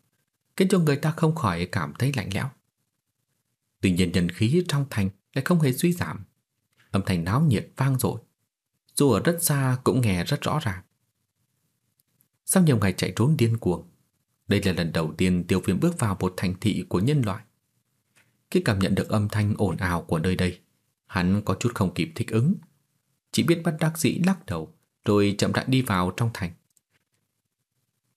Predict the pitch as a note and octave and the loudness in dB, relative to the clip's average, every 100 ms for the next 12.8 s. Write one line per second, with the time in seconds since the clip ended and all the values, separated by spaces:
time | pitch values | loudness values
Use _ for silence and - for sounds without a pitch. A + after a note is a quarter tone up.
0 | _ - A2+ A2 - F#3+ - E2+ - _ | _ -4 0 0 2 0 0 -2 -4 _
1 | - F#2+ A2 A#2 G#2 F#2+ E2 E2 D#2+ F2 | -2 0 2 0 -2 0 -2 -2 -2 -4
2 | - F2+ D#2+ G#2 A#2+ - G#2+ B2 D#3 _ | 0 -2 -2 -2 -2 0 -2 -2 -6 _
3 | _ _ _ _ - F#2+ F#2 F2 F#2+ G2 | _ _ _ _ 0 2 2 2 0 0
4 | F#2 - F#2+ F2+ - A2 E3+ C#3+ F3 F#3+ | 0 0 0 0 0 0 0 2 4 4
5 | E2+ - F#2+ F2+ - F#3+ - _ _ _ | 2 0 0 0 -2 -4 -8 _ _ _
6 | _ - F#3+ B2+ G2 F#2+ G2 F2+ - G2 | _ -4 2 2 2 0 0 0 0 0
7 | - - A2 F#2 G2+ C#3+ A#3+ - _ - | 0 -2 0 2 2 4 2 -2 _ 2
8 | F#2+ F2 G#2+ D#3 C#3+ E2 F2 - _ _ | 4 2 2 2 2 2 -2 -6 _ _
9 | _ _ _ _ _ _ _ _ _ _ | _ _ _ _ _ _ _ _ _ _
10 | _ - E3 G#3+ G#2+ G#2 A#2+ - C3+ B2+ | _ 0 2 2 0 0 -2 0 -2 -4
11 | _ _ _ _ _ C#3 C3 F3 F#3 G3 | _ _ _ _ _ -2 2 2 2 2
12 | F#2+ E2+ F#2 F#2 G3 G3+ E2+ D#2+ | 0 2 0 2 -2 0 -2 -4